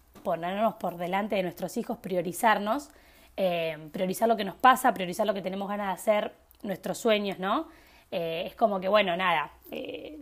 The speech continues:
tenemos hijos, son la prioridad, son lo más importante y entonces todo nuestro mundo pasa a segundo plano. Eh, pero bueno, yo creo que una cosa no quita la otra, eh, que sean lo más importante del mundo, que estén primero, que sean lo más lindo,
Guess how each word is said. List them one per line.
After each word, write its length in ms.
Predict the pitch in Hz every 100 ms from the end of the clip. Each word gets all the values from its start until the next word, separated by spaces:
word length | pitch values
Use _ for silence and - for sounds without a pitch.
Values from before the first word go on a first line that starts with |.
| -
tenemos 420 | 190 190 240 240
hijos, 320 | 277 254 277 -
son 180 | - 240
la 100 | 240
prioridad, 440 | 226 226 254 269
son 220 | - 254 254
lo 100 | 247
más 180 | 262
importante 560 | 262 220 196 233 254 262
y 80 | 214
entonces 400 | 190 214 226 214
todo 280 | - 247 247
nuestro 480 | 220 - 196 190 233
mundo 400 | 220 247 247 226
pasa 180 | 196 208
a 40 |
segundo 360 | 208 202 208 208
plano. 400 | 247 240 262 294 - - - - _ -
Eh, 440 | 180 175 170 220 -
pero 120 | 214
bueno, 180 | 233 208
yo 240 | - 277
creo 340 | 277 277 277 277
que 380 | 202 190 - _ -
una 260 | 240 220
cosa 220 | 240 226
no 140 | 214 196
quita 220 | 208 202
la 160 | 202 208
otra, 380 | 202 196 208 - -
eh, 480 | 190 170 175 247 247
que 120 | -
sean 420 | - 233 196 208 302 - 214 -
lo 140 | 220
más 200 | 214 208
importante 440 | 233 202 202 208 214
del 100 | 214
mundo, 280 | 226 220
que 200 | - - -
estén 280 | - 208 196
primero, 420 | 208 208 214 208
que 100 | 202
sean 200 | 208 196
lo 100 | 196
más 140 | 214
lindo, 440 | 214 220 220 233